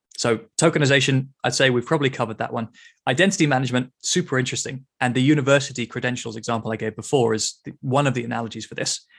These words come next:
is saying that we can create a borderless, sensor-resistant, standardized, um, global network for credentials or identity,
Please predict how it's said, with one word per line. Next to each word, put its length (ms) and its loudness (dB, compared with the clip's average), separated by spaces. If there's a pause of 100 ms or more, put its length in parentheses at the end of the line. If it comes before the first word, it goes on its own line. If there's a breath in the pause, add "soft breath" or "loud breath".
(220 soft breath)
is 100 -2
saying 160 2
that 80 0
we 100 2
can 140 0
create 320 0
a 200 -2 (140)
borderless, 600 0
sensor-resistant, 880 -4 (420 loud breath)
standardized, 920 2 (320)
um, 460 -8 (100)
global 260 2
network 400 -2
for 360 -12
credentials 440 0
or 80 -2
identity, 500 -4